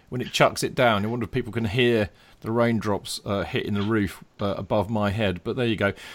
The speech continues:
Um, right, uh, quick shout out for the Chelsea Fancast dot com website. Uh,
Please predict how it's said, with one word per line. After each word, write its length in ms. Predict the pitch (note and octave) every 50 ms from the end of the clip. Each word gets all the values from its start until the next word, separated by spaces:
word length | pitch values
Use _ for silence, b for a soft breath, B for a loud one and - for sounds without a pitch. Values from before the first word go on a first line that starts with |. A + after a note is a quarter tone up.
| B B B
Um, 280 | D#3+ E3+ F3 F3 E3 - _ _ _ _ - -
right, 360 | E3+ E3 F3+ D3+ B2 - - -
uh, 300 | E3+ D#3 D#3 D#3 D#3+ D#3 - D3 - -
quick 180 | - A3 -
shout 300 | - - D3 A#2+ A#2 -
out 120 | C#3 C#3+ C#3
for 60 | -
the 60 | -
Chelsea 300 | - - C3+ B2+ - A2+
Fancast 480 | - - C3 A#2+ A2+ - B2 A2 - -
dot 180 | - B2+ -
com 260 | A2+ - B2+ A#2 A2 A2+
website. 560 | A#2 A#2 - - - C3 C3 C#3+ E3 - -
Uh, 160 | C#3+ B2+ C3